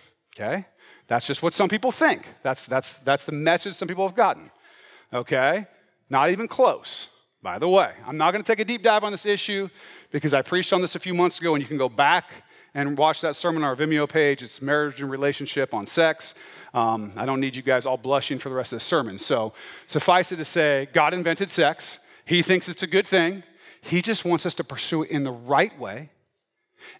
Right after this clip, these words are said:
and the right amount, which is to say that when it's pursued in the right way, the right amount is a lot, okay?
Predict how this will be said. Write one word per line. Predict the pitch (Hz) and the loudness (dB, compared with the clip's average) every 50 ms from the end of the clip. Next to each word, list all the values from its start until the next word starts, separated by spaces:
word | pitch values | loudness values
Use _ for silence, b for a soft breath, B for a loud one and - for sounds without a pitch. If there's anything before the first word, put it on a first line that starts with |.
| B | B
and | - 175 165 147 | 2 2 2 2
the | 131 147 | 0 -4
right | 143 131 120 123 139 131 147 175 185 - - | -4 -4 -2 2 2 4 2 2 0 -6 -10
amount, | 151 160 160 165 185 202 170 95 - _ - - - _ _ _ b b b b b b b b b b b | -10 -10 -8 -6 -6 -6 -6 -8 -10 _ -16 -16 -16 _ _ _ b b b b b b b b b b b
which | 151 151 - | 0 0 2
is | 160 147 | 0 0
to | 156 143 | 0 0
say | - - 202 202 | 2 4 4 4
that | 165 143 135 | 4 2 -2
when | 143 | -4
it's | 143 - | -6 -6
pursued | - 156 135 - - 208 208 | -8 -8 -6 -4 -2 -2 0
in | 202 | 0
the | 185 156 | 0 2
right | 147 165 170 175 156 | 4 4 2 2 2
way, | 160 170 180 208 233 226 B B B B | 2 2 4 2 2 -2 B B B B
the | 143 | -4
right | 139 147 147 147 143 | 0 2 2 2 2
amount | 135 135 123 123 | 0 0 -2 -2
is | 120 107 | -4 -6
a | 117 | -10
lot, | 101 87 78 - - _ _ _ - | -10 -10 -12 -12 -14 _ _ _ -10
okay? | 127 120 - 156 170 151 | -6 -2 -2 -2 -2 0